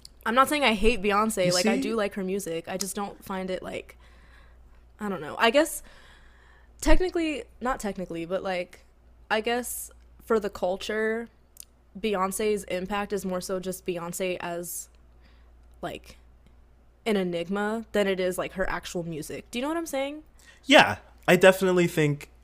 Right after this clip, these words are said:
Speaker 2: and that her performability is, like, a big component of that. Like,
Speaker 1: Yeah.
Speaker 2: the
Speaker 1: Like, I feel like
Speaker 2: delivery is more impactful than the actual thing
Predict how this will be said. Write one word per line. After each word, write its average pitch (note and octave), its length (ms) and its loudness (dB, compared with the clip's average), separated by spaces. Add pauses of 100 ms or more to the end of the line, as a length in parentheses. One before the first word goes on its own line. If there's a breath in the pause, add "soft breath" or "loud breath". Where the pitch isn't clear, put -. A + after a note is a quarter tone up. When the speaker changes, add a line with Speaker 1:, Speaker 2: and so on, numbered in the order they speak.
(220)
Speaker 2:
and C#3 140 8
that B2 120 4
her C#3 140 8
performability A#2 920 4
is, F#2+ 180 -2
like, F#2+ 120 0
a G2 60 -2
big F#2+ 500 -2 (120)
component F2 540 -6
of C#2+ 140 -8
that. A1+ 340 -8
Like, F2 340 -8 (260)
Speaker 1:
Yeah. G3+ 500 -8
Speaker 2:
the D#3 80 10
Speaker 1:
Like, - 100 6
I - 20 12
feel - 80 10
like - 40 8
Speaker 2:
delivery G#3 840 10
is C3 280 6
more C3 360 10
impactful A2+ 640 2
than G#2 340 -2 (340)
the B2 120 4
actual A2 380 2
thing F2 360 -8